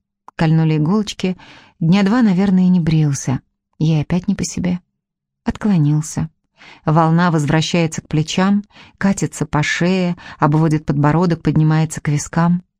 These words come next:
«Тебе лучше?» Марина еле заметно кивает.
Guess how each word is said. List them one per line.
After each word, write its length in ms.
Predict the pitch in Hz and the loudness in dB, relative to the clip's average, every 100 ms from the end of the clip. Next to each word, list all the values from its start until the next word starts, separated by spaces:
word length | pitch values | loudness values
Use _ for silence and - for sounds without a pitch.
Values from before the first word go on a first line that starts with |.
| _ _ _ | _ _ _
«Тебе 200 | - 165 | -4 0
лучше?» 420 | 170 247 - - 139 _ _ _ _ _ _ _ | 0 0 -2 -4 -6 _ _ _ _ _ _ _
Марина 340 | 165 175 220 233 | 0 2 4 4
еле 260 | 196 202 | 2 0
заметно 420 | 185 160 170 - | 0 0 0 -2
кивает. 580 | 170 165 143 143 143 - | -2 0 0 0 -2 -6